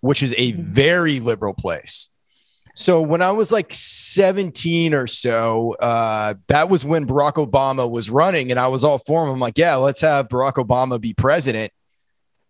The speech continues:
Speaker 1: But after he got elected, I started noticing this weird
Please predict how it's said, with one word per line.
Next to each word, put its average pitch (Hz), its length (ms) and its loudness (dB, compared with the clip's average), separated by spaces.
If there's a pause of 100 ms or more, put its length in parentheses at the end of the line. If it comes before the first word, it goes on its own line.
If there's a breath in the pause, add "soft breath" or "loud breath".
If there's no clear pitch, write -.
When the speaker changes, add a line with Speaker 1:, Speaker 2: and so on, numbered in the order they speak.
Speaker 1:
But 147 260 4
after 202 400 2
he 180 160 -2
got 165 240 4
elected, 120 580 0
I 123 180 0
started 180 400 -2
noticing 127 840 -2 (600)
this 139 220 0
weird 175 720 0